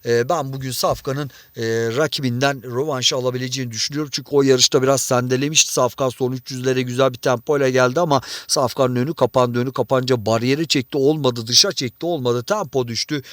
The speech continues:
Üçüncülükle yetindi ama ağır kiloları seven Safkan'dan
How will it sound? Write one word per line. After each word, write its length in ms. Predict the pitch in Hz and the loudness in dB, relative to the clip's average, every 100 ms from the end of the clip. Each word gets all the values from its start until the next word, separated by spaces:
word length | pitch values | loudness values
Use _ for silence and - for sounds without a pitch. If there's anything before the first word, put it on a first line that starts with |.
| - - | -20 -14
Üçüncülükle 640 | 131 160 135 165 156 127 | -8 -8 -8 -10 -6 -4
yetindi 420 | 120 113 147 156 | -4 -6 -6 -2
ama 200 | 139 117 | -2 -2
ağır 240 | 117 143 | -2 -2
kiloları 440 | 170 151 131 120 110 | -6 -10 -6 -6 -4
seven 280 | 135 120 110 | -4 -4 -4
Safkan'dan 720 | - 180 - 135 120 147 | -4 -4 -4 -6 -2 -2